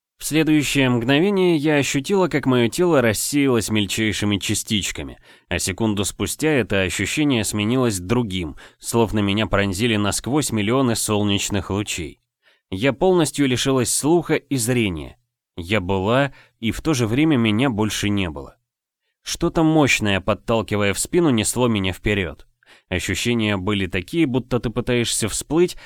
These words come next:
но никаких усилий делать и не нужно. Плотность воды такая, что она сама вытолкнет тебя наверх. И когда столкновение с поверхностью, приближающейся всё быстрее, казалось неизбежным,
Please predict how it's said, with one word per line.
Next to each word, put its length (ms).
но 140
никаких 440
усилий 400
делать 400
и 40
не 120
нужно. 420
Плотность 520
воды 260
такая, 380
что 260
она 200
сама 380
вытолкнет 640
тебя 280
наверх. 520
И 120
когда 340
столкновение 760
с 80
поверхностью, 760
приближающейся 920
всё 220
быстрее, 520
казалось 520
неизбежным, 720